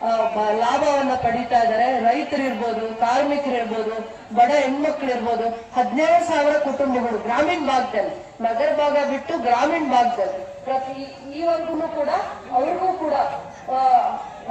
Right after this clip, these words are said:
ಒಂದು ಕೋಟಿಯಷ್ಟು, ಒಂದು ಕೋಟಿ ಏಳು ಲಕ್ಷದಷ್ಟು ಸರ್ಕಾರ ನಿಮ್ಮ ಬಿಲ್ ಅನ್ನ ಕಟ್ಟಿದೆ. ಒಂದು ಕೋಟಿವರೆಗೂ ಬಿಲ್ ಅನ್ನ ಕಟ್ಟಿದೆ ಸರ್ಕಾರ. ಅದಾದ್ಮೇಲೆ ಅನ್ನಭಾಗ್ಯ ಯೋಜನೆ ಅಡಿಯನ್ನು ಕೂಡ ಎಲ್ಲ ಕುಟುಂಬಗಳನ್ನ ಆರ್ಥಿಕವಾಗಿ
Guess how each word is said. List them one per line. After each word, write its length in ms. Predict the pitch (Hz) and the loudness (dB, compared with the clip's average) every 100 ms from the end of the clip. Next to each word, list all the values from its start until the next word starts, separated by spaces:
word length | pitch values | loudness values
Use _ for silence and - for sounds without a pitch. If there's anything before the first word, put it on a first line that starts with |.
| 269 | -2
ಒಂದು 280 | 311 349 | -2 -4
ಕೋಟಿಯಷ್ಟು, 920 | 311 302 302 302 277 - 254 226 - - - - - - - - - - - - 202 | 0 0 2 0 0 -2 -8 -8 -10 -14 -16 -18 -20 -18 -18 -18 -16 -12 -12 -8 0
ಒಂದು 340 | 262 320 370 | 0 2 2
ಕೋಟಿ 260 | 320 302 302 | 4 6 6
ಏಳು 400 | 294 269 294 302 | 2 4 4 4
ಲಕ್ಷದಷ್ಟು 920 | 285 277 294 269 262 - 277 262 240 | 2 0 0 0 0 0 0 0 2
ಸರ್ಕಾರ 380 | 269 247 277 277 285 349 - - 269 | 2 2 4 4 4 2 -4 -6 -2
ನಿಮ್ಮ 180 | 294 | 2
ಬಿಲ್ 400 | 294 285 220 285 | 2 2 0 2
ಅನ್ನ 160 | 294 277 | 2 4
ಕಟ್ಟಿದೆ. 500 | 285 269 247 247 214 | 0 0 0 -2 -4
ಒಂದು 380 | 208 294 330 - | 0 0 2 2
ಕೋಟಿವರೆಗೂ 560 | 302 294 294 254 247 | 4 4 4 2 0
ಬಿಲ್ 240 | 233 247 240 | -2 0 2
ಅನ್ನ 160 | 240 262 285 - - | 2 0 -2 -8 -8
ಕಟ್ಟಿದೆ 480 | 254 247 247 220 208 | -2 -2 0 -2 0
ಸರ್ಕಾರ. 420 | 208 190 208 196 151 - - - | 0 0 2 4 4 0 -6 -6
ಅದಾದ್ಮೇಲೆ 600 | 208 226 254 269 277 285 294 | 0 2 4 2 4 4 4
ಅನ್ನಭಾಗ್ಯ 760 | 226 233 262 285 269 240 254 | 2 0 2 2 2 0 0
ಯೋಜನೆ 460 | 247 247 226 254 247 | 2 2 2 2 4
ಅಡಿಯನ್ನು 440 | 233 226 226 226 | 4 2 0 -2
ಕೂಡ 180 | 226 220 262 277 - - 202 | 0 2 4 2 -6 -8 -4
ಎಲ್ಲ 240 | 214 285 359 | -2 2 2
ಕುಟುಂಬಗಳನ್ನ 760 | 370 294 277 294 277 247 233 220 214 - 233 | 2 0 2 2 2 0 0 0 0 0 0
ಆರ್ಥಿಕವಾಗಿ 880 | 254 - 277 262 247 233 233 233 | -2 -4 -4 2 6 6 2 -2